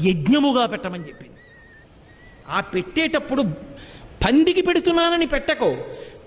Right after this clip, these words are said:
పంది మామిడి పండు తిన్నప్పుడు పొందినటువంటి ఆనందం, పందిలో ఉన్న నారాయణమూర్తి యొక్క ఆనందం, వరాహమూర్తి యొక్క ఆనందం, నీవు దానిని, దాని వలన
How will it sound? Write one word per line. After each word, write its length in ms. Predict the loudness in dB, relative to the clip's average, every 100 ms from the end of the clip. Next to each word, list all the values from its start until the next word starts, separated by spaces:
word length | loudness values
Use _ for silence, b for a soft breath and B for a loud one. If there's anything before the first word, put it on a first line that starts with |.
| -8
పంది 420 | -2 4 4 4 4
మామిడి 500 | 2 0 2 2 2
పండు 360 | 2 0 0 0
తిన్నప్పుడు 720 | 0 0 0 0 0 2 2
పొందినటువంటి 920 | 2 2 2 0 0 0 0 0 0 0
ఆనందం, 500 | 0 2 2 2 0 0
పందిలో 440 | 0 0 2 2 2
ఉన్న 200 | 2 0 0
నారాయణమూర్తి 920 | 0 0 2 2 0 -2 -4 -4 -4
యొక్క 200 | -4 -2 -2
ఆనందం, 420 | -2 -4 -6 -10 -12 B B B
వరాహమూర్తి 760 | 0 0 2 2 0 -2 -2 -2
యొక్క 200 | -2 -2
ఆనందం, 460 | -2 -2 -2 -4 -6 -12 B B B B B 2 4
నీవు 340 | 6 6 4 2
దానిని, 440 | 0 2 2 0 -2 -2
దాని 300 | 0 2 2
వలన 280 | 2 2